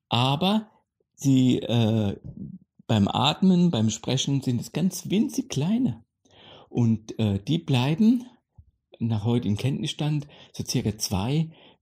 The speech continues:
bis drei Stunden in der Luft, können die stehen bleiben. Und jetzt können Sie sich vorstellen, du, Sie, Sie wollen hier in der Pfalz ein schönes Fest machen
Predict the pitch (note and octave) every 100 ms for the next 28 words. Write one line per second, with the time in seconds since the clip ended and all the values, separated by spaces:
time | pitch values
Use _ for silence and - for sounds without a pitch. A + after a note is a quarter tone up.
0 | _ A#2+ G#2+ - G#2 A2+ - A2 G2 A2
1 | G2 G2+ A2 G#2 - - G2+ G2 F#2+ -
2 | G2+ F2+ D#2 - G#2 _ _ _ - -
3 | - G#2+ - D#3 D3+ B2 - C#3 C#3 -
4 | F3 D#3 D3 - C#3+ - - - - -
5 | A2+ - A2+ D3 C3 B2+ G#2+ A2 - C3+
6 | E3 - A#2+ - B2 G2+ - E3+ - D#3+
7 | D3 D3+ C#3+